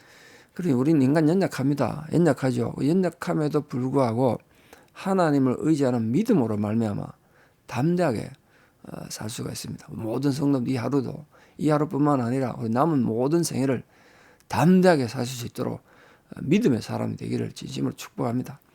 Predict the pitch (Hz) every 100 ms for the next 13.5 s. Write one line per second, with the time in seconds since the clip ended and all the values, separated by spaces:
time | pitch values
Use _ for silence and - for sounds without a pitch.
0 | _ - - 135 135 131 165 165 165 160
1 | 151 131 120 - - - - - - -
2 | 151 175 160 190 180 156 143 165 139 151
3 | 147 139 143 131 127 120 190 - 160 160
4 | 123 123 123 107 - - - - - -
5 | - 131 156 185 - - - 147 160 135
6 | 123 131 - _ - - _ 123 113 135
7 | 147 143 127 139 110 - - _ - -
8 | 120 143 127 110 113 - 139 120 107 107
9 | - _ _ _ - - 127 147 139 135
10 | 120 - - 120 127 139 117 120 - -
11 | 117 107 101 - - _ _ - - -
12 | _ - 110 127 220 170 120 110 117 117
13 | 107 98 107 87